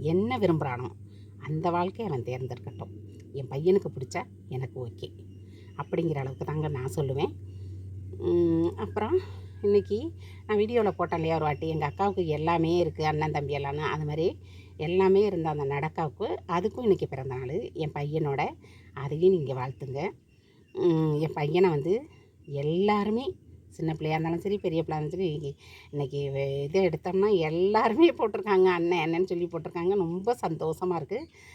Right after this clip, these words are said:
மனசு அப்படியே குளிர்ந்துருக்கு எனக்கு. பையன் இங்க இல்ல, சென்னையில இருக்கான். உம், நான் வந்து என்ன சொல்லிக்க விரும்புறேன்னா,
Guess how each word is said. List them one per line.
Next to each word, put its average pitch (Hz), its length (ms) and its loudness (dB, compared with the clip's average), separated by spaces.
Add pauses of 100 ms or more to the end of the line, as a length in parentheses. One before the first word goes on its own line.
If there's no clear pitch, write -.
(140)
மனசு 175 320 0
அப்படியே 165 320 -2 (100)
குளிர்ந்துருக்கு 196 460 2
எனக்கு. 151 360 -2 (800)
பையன் 196 280 2
இங்க 165 220 6
இல்ல, 151 300 0
சென்னையில 165 360 0
இருக்கான். 165 360 -4 (580)
உம், 180 640 6
நான் 180 160 4
வந்து 185 240 2 (2000)
என்ன 175 240 0 (100)
சொல்லிக்க 170 300 -2
விரும்புறேன்னா, 156 520 -2